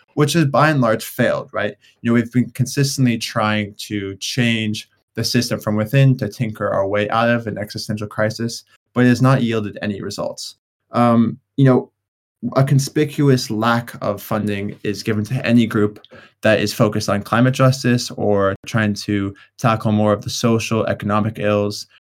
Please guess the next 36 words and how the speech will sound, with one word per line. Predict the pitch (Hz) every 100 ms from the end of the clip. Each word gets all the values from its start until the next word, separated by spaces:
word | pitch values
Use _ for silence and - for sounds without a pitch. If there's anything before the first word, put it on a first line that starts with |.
| _
that | 104
we're | 107
seeing | - 104 104
from | - 104 101
the | 98
climate | 101 104
crisis. | - 101 101 107
So | - 104 98
it | 120
seems | - 156 139
like | 123 117 - - _ _
Bezos | 127 127 117 113 -
is | 110
propping | 110 120 120 120
up | 110
the | -
status | - 107 107
quo. | - 131 131 127 -
And, | 107 107 107 -
you | 110
know, | 98 - _
the | 127
person | 135 135 135 123
who |
wrote | 107 127 139
this | 120
article | - 104 104 - 104
in | 104
The | 98
Atlantic | 113 113 107 -
said, | 101 104 - _ _ _ _
quote, | 135 117
"With | 143 131
a |
few | 135 139 127
exceptions, | - 123 120 107 104 104